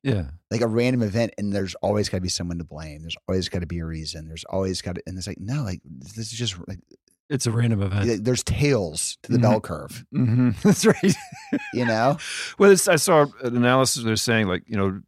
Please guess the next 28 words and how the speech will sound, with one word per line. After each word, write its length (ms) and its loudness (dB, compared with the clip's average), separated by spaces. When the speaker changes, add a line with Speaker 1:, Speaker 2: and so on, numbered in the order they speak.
Speaker 1:
prior 280 8
to 140 0
the 80 2
twenty 240 0
sixteen 380 -2
election, 380 0
people 160 -2
were 60 -2
saying 380 -2
Trump 200 4
had 120 4
about 180 2
a 40 0
thirty 260 -2
percent 340 -4
chance 320 -4
of 80 -12
winning. 240 -6
Speaker 2:
That's 100 -2
thirty 280 0
percent, 420 0
man. 400 0
Speaker 1:
Every 180 4
now 120 8
and 80 4
then 100 4
it 40 4
happens. 580 -2